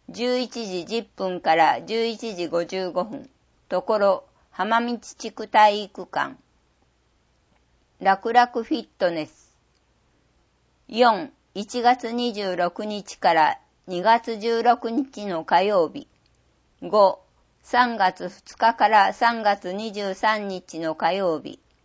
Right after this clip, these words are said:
それぞれ全四回。十時から十一時。ところ、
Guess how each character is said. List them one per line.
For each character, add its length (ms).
そ 160
れ 140
ぞ 160
れ 300
全 360
四 240
回。 320
十 300
時 160
か 160
ら 240
十 260
一 320
時。 220
と 120
こ 180
ろ、 340